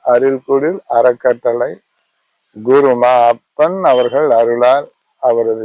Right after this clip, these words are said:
சீடராகிய காவி லட்சுமராஜ் எனும் நான் அவரிடம் கற்ற கலை உயிர்ப்பு தியான யோகா. உடம்பையும் உடம்பால் நடத்துற மூச்சையும் ஒரு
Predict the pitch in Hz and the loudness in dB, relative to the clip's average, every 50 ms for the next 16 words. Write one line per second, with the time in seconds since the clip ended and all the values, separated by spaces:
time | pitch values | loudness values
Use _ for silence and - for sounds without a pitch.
0 | 110 - - 139 147 160 156 151 139 135 127 123 120 120 120 113 113 - _ - | -12 -10 -6 -4 -2 0 0 2 2 2 2 2 0 0 -4 -6 -8 -6 _ -2
1 | 123 127 131 139 139 143 139 139 127 117 120 117 - - 135 131 127 127 131 127 | 0 0 0 0 -2 -2 -4 -4 -4 -4 -6 -6 -8 -10 -10 -6 -4 -2 -2 -2
2 | 127 127 - 143 123 117 117 117 120 127 127 120 117 123 131 143 165 - _ _ | -4 -4 -8 -12 -8 -6 -6 -4 -4 -6 -6 -4 -2 -2 -2 -4 -6 -12 _ _
3 | _ _ _ _ _ _ _ _ _ - 123 123 123 123 120 127 127 156 165 160 | _ _ _ _ _ _ _ _ _ -2 0 0 0 0 0 0 -2 -2 -4 -4
4 | - - 131 127 131 _ - 147 143 123 - 123 123 123 135 156 156 131 123 120 | -2 -2 -2 -2 -2 _ -2 -2 -2 -2 0 -2 0 0 0 -2 -4 -6 -8 -6
5 | 123 135 127 127 _ _ - 143 147 131 123 120 120 120 120 127 139 135 123 107 | -6 -6 -6 -8 _ _ -10 -8 -8 -6 -4 -2 -2 -2 -2 -2 -4 -6 -4 -4
6 | 107 107 101 107 107 117 - _ _ - 127 123 127 131 131 135 131 127 135 147 | -4 -4 -6 -8 -10 -12 -14 _ _ -6 -4 -2 0 0 -2 -2 -2 -4 -2 0
7 | 170 165 139 127 127 123 123 120 120 117 117 113 117 113 110 - 110 113 113 107 | 0 0 0 0 0 0 0 2 0 0 0 -2 -6 -6 -8 -10 -10 -10 -10 -8
8 | 113 123 127 127 123 _ - 135 147 170 180 - _ _ _ _ _ _ _ _ | -6 -4 -4 -4 -6 _ -14 -14 -14 -14 -16 -18 _ _ _ _ _ _ _ _
9 | _ _ - 117 120 120 | _ _ -4 -2 0 0